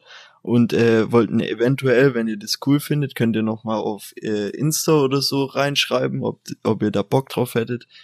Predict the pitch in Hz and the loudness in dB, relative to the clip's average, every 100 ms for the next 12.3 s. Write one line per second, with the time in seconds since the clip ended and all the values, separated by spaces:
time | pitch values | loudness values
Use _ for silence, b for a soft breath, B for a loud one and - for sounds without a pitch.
0 | b _ 107 - 107 110 101 98 57 113 | b _ -6 -4 -2 -2 -2 -2 0 0
1 | 104 - 127 147 151 - 151 143 143 - | 0 2 2 2 2 2 2 0 -2 -2
2 | 123 147 143 120 107 104 104 117 117 113 | 0 0 -2 -2 -2 -2 -2 0 0 0
3 | - 113 101 - - 104 - 120 123 - | 0 -2 -4 -4 -2 0 4 4 2 -4
4 | b b b _ - 110 113 110 110 B | b b b _ -2 0 2 0 -2 B
5 | B B _ _ _ - 113 113 - _ | B B _ _ _ 2 4 4 0 _
6 | _ 127 117 - 113 92 120 113 117 104 | _ 2 4 4 2 4 4 4 4 4
7 | 117 117 113 123 120 104 104 - 104 101 | 4 2 -2 -6 -8 -4 -4 -4 -8 -10
8 | - _ _ _ _ _ _ _ 104 107 | -14 _ _ _ _ _ _ _ -6 -4
9 | - 107 113 101 - 104 113 - 104 107 | -4 0 0 -2 -4 -4 -4 -4 -6 -4
10 | 113 - - 123 123 110 110 104 113 107 | -4 -4 0 0 2 2 2 2 0 2
11 | 120 - 107 101 110 107 - 120 - 104 | 2 2 0 0 -4 -4 -4 -4 -2 -2
12 | 104 110 - | 0 -4 -10